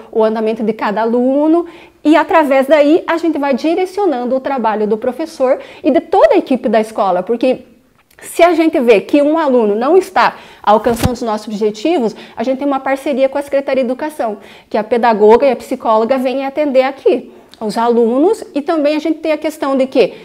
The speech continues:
oferecer outros subsídios para o professor. A gente oferece, é, contraturnos, a gente oferece auxílio. Eu mesmo faço alguns trabalhos diferenciados com os professores e com os próprios alunos para ver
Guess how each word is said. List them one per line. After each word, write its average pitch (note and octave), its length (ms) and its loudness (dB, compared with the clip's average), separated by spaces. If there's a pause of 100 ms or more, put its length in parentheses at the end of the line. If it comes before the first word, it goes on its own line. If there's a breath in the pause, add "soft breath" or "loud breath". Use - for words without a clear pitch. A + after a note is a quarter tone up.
(260 loud breath)
oferecer D4 840 2
outros B3+ 380 6
subsídios A3+ 540 -2
para G#3+ 180 -4
o G3 40 -6
professor. G#3+ 460 -6
A G#3+ 60 -2
gente C4+ 160 -2
oferece, A#3 520 -4 (480 loud breath)
é, G3+ 200 0
contraturnos, C4+ 960 2
a A3 80 -6
gente A#3 200 -8
oferece A3+ 460 -2 (180 loud breath)
auxílio. B3+ 840 0 (260 loud breath)
Eu C4+ 160 8
mesmo C#4 260 6
faço C4+ 220 -6
alguns C4 240 0
trabalhos A#3+ 420 -2
diferenciados B3+ 800 -2
com C4 280 0
os A3+ 120 -6
professores B3 720 -2
e B3 80 -4
com C4+ 220 -2
os C#4 120 -6
próprios D4+ 520 -2
alunos C4 340 -4
para E4 240 -4
ver C4 320 2